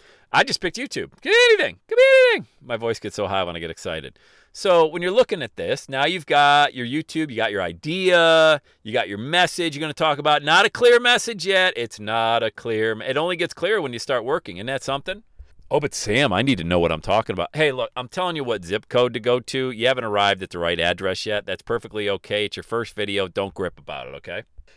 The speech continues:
People will understand it's your first video. My first video, come on, man. I got the puffy hair. You can go on YouTube. It was two thousand seven. You can search my channel.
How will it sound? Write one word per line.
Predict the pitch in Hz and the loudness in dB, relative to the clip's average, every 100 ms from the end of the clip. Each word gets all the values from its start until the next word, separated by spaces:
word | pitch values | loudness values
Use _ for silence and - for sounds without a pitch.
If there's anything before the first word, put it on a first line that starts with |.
| _ | _
People | - 165 170 | -6 -2 2
will | 160 | 2
understand | 156 143 - 160 | 2 -4 -4 -2
it's | 156 | -2
your | 143 | -4
first | - 131 - | -4 -4 -4
video. | 123 107 104 | -4 -2 -2
My | 127 175 | 0 0
first | 180 196 175 - | 0 -4 -4 -6
video, | 160 165 160 160 156 | -8 -4 2 2 2
come | - 160 | -2 -6
on, | 104 82 | -6 -6
man. | 90 110 | -6 -4
I | 139 | -2
got | 131 113 | -2 -4
the | 113 | -8
puffy | - 139 - 135 | -4 -4 -4 -10
hair. | 127 151 | -4 -4
You | 220 | -4
can | |
go | 269 214 | -4 0
on | 190 147 | 0 -2
YouTube. | 190 - 170 180 | -8 -6 -6 -4
It | 139 | -6
was | 131 | -10
two | - 170 | -10 -6
thousand | 160 156 131 | -4 -4 -6
seven. | - 139 147 131 | -4 -2 -2 -6
You | 117 | -10
can | 120 | -10
search | - 147 - | -8 -8 -8
my | 113 | -8
channel. | - 139 143 135 | -6 -6 -4 -6